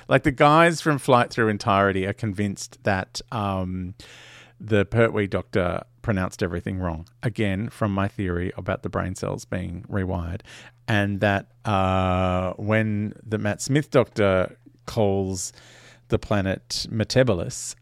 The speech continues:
um, that that's how it's meant to be pronounced, and that it was, in fact, the Third Doctor who was mispronouncing it as Metebolus. <laughs> And it had nothing to do with any showrunners having their eye off the ball 'cause they were busy making Sherlock. Um,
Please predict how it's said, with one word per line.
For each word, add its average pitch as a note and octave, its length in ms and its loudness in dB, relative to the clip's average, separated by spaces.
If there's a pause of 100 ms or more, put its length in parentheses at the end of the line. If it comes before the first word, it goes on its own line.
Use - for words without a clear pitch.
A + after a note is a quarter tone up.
um, A2+ 840 6
that A2+ 160 2
that's - 180 0
how A#2 80 0
it's F#2+ 160 -2
meant G#2 180 -4
to - 60 -14
be F2+ 220 -4
pronounced, F#2 580 -6
and G2 220 -6
that F2 200 -4
it F#2+ 140 -6
was, F#2+ 220 -4
in F#2 100 -6
fact, F2+ 220 -6
the F2+ 80 -8
Third A2+ 320 2
Doctor F#2+ 280 -6
who F2 140 -6
was E2+ 320 -8
mispronouncing F#2 600 -4
it F2 80 -4
as D#2+ 120 -6
Metebolus. E2 720 -8 (140)
<laughs> - 280 6 (2250)
And - 80 -8
it A2 80 -2
had A2 160 -2
nothing B2 480 0
to - 80 -10
do F#2 260 -4
with F#2 160 -4
any G#2 200 -2
showrunners F2+ 460 -2
having F2 200 -4
their F2 160 -4
eye F2+ 160 -6
off F2 140 -10
the - 40 -6
ball F2 220 -6
'cause E2 160 -8
they F2 60 -6
were F2 80 -6
busy F2 300 -8
making F2 540 -10
Sherlock. - 360 -10 (520)
Um, D#3 1000 8